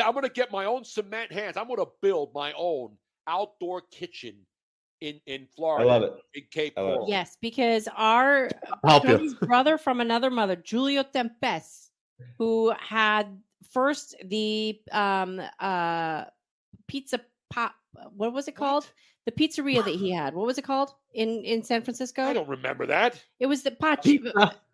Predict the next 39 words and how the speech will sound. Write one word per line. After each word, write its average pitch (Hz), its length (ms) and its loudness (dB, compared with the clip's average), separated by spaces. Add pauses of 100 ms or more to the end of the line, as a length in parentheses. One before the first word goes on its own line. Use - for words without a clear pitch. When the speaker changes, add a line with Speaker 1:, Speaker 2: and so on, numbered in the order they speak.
Speaker 3:
How, 269 260 2
what's, 339 200 2
what's 320 540 0
crazy 277 520 4
in 202 80 0
Italian? 214 640 2 (680)
Speaker 2:
Pazzo. 185 500 8
Speaker 1:
Pazzi. - 560 0
Speaker 3:
Pazzi. - 520 4 (100)
Speaker 2:
Pazzo. 226 160 4
Speaker 3:
Pizza 330 260 0
di 294 80 0
Speaker 1:
Pazzia. - 60 -4
Speaker 3:
Pazzia. 202 500 4
Speaker 2:
Pazzi, 123 80 0
Speaker 1:
Pazzia. 196 160 4
Speaker 2:
Pazzi, 139 580 2
Speaker 3:
And, 117 80 -4
Speaker 2:
Pazzo, 120 440 2
Speaker 3:
and 104 80 4
Speaker 2:
yeah. 120 200 8
Speaker 3:
so - 20 0
he 294 140 0
had 302 200 0
that. 285 220 2
He 226 140 0
sold 285 360 0
that. 262 180 2
Then 254 100 2
he 269 120 2
opened 254 340 0
up 240 100 0
his 226 140 -4
own 233 120 0
Italian 220 360 0
Speaker 1:
Right. 175 60 2
Speaker 3:
restaurant. 190 380 -4
He 453 240 -2
Speaker 1:
Umbria. 285 60 -6